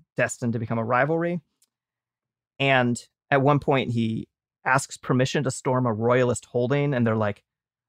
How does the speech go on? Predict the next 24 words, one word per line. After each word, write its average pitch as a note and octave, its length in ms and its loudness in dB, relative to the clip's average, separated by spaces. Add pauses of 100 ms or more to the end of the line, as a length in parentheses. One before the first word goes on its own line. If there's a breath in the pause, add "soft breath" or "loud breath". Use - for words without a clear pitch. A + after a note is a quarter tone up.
(100)
"Oh," D3+ 380 6
he's D3 240 0
like, B2 160 2
"Hey, D3+ 240 4
if C3 100 0
we C#3 160 0
attack, A2+ 360 -2
they'll A2+ 100 -2
just G#2+ 160 -8
surrender." A#2 440 -8 (760)
And A2+ 160 2
his A#2+ 100 0
commanders C#3 380 2
are - 20 0
like, A#2 160 2
"No, C#3 140 6
no, C#3 80 6
no, C3 80 4
you A#2+ 100 2
can't A#2 220 0
attack." - 320 -6 (120)
So E3+ 120 -2
he F3 60 4
attacks - 420 -4